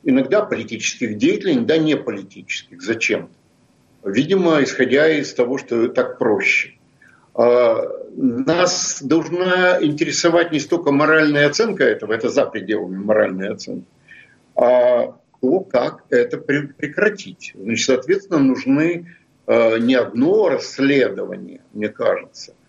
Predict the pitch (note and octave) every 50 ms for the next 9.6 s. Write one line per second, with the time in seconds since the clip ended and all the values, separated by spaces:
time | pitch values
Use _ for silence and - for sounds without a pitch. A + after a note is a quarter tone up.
0 | _ _ _ _ _ _ G#2 G#2+ A#2 B2+ C3+ C3 B2+ A#2+ A2 - G2 A#2 B2 B2
1 | - - - F3 G3+ G#3 G3 F#3+ E3 C#3 A#2+ A2+ A2+ B2 - - - - C#3 C#3+
2 | C#3+ A#2+ G2 G2 G#2 F#2+ F#2+ F#2+ F#2+ - - B2+ - - - A2+ - - - E3
3 | G3 A3 G#3 - - - _ _ _ A2+ A#2 A#2 B2+ C#3 C3+ C3 A2+ - - B2
4 | C#3 C3 - - C#3 B2+ A#2 - - - - B2 A2+ - - - B2+ A#2 G#2+ A#2
5 | A#2+ A#2+ B2 B2+ B2+ A#2+ - - - - _ _ _ _ - G#2 B2 A#2+ A#2+ -
6 | - - - E3+ D#3+ C#3 B2+ - - B2+ A#2+ - - _ _ _ _ _ C3+ B2+
7 | B2 - - E3 C#3+ B2 - - - - G#2+ - - - _ _ _ - A#2 B2
8 | B2 - - A#2 - C#3 A#2+ A2 - - - B2+ - - - B2 A2+ - - A#2+
9 | A#2+ A#2 - D#3+ F3 G3+ G3 - - A3+ A3